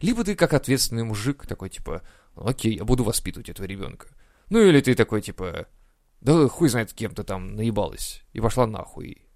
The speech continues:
или что-то такое. Ну, короче, вариантов немного у тебя, как у парня, да, который не проследил, <laughs> как, э, что вообще с твоим семенем произошло, или что-то такое, не знаю. Суть в том, что с этого всё начинается дальше. Либо ты говно ебаное,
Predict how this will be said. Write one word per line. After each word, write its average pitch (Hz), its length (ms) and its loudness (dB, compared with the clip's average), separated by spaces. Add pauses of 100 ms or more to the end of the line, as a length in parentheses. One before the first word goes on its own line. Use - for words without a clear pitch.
или 117 160 -2
что-то - 220 -4
такое. - 340 -12 (160)
Ну, - 60 6
короче, 202 480 4 (260)
вариантов 147 360 0
немного 170 360 2
у 107 60 -2
тебя, 101 140 -8
как 107 180 -10
у - 40 -8
парня, 104 300 -2
да, 143 180 -2
который 135 300 2
не 139 100 2
проследил, 160 640 0 (100)
<laughs> - 680 4
как, - 300 2
э, 139 300 8
что - 300 2
вообще 117 440 4
с - 80 -4
твоим 131 240 0
семенем 107 380 -2
произошло, 156 460 -2
или 117 140 -2
что-то 135 240 -8
такое, - 240 -6
не 185 140 -4
знаю. - 200 -10 (480)
Суть - 220 -2
в - 40 -8
том, 233 140 2
что - 280 0 (540)
с - 160 2
этого 113 240 2
всё 110 180 -2
начинается 139 480 -4
дальше. 101 240 -4
Либо 135 180 0
ты 107 120 -8
говно 104 420 2
ебаное, 151 480 0